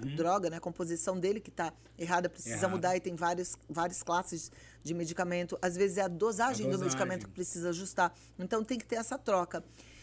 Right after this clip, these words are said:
Speaker 2: E uma outra coisa que eu aprendi, e tudo isso eu falo como jornalista, eu me sinto no direito de falar
Speaker 1: Sim.
Speaker 2: com base nas entrevistas que eu faço, né,
Speaker 1: Claro.
Speaker 2: com os médicos diariamente. É, existe um tempo de tratamento. Então,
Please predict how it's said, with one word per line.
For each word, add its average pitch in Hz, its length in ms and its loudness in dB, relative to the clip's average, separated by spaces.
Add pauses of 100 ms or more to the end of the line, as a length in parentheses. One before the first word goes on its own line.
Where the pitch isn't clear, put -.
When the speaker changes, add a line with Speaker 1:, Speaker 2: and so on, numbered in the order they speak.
(140)
Speaker 2:
E 190 160 -2
uma 208 160 2
outra 240 220 0
coisa 196 240 2
que 208 120 -2
eu 185 100 4
aprendi, 165 400 0 (180)
e - 60 -4
tudo 240 200 -2
isso 240 180 -2
eu 190 60 -2
falo 196 360 0 (880)
como 180 200 2
jornalista, 185 560 0
eu 202 160 2
me 196 280 -2
sinto 190 320 -4
no 180 100 -6
direito 170 380 0
de 165 40 -6
falar 196 480 2
Speaker 1:
Sim. - 120 -6
Speaker 2:
com 214 80 0
base 214 200 4
nas 214 180 -2
entrevistas 214 580 -2
que - 80 -4
eu 233 60 2
faço, 160 520 -2
né, 165 120 -2
Speaker 1:
Claro. 202 120 -2
Speaker 2:
com 175 60 -4
os 160 60 -6
médicos 185 360 -2
diariamente. 185 500 -2 (480)
É, 277 320 4
existe 226 360 0
um 269 80 4
tempo 226 500 0
de 165 140 -2
tratamento. 165 600 -4
Então, 180 480 2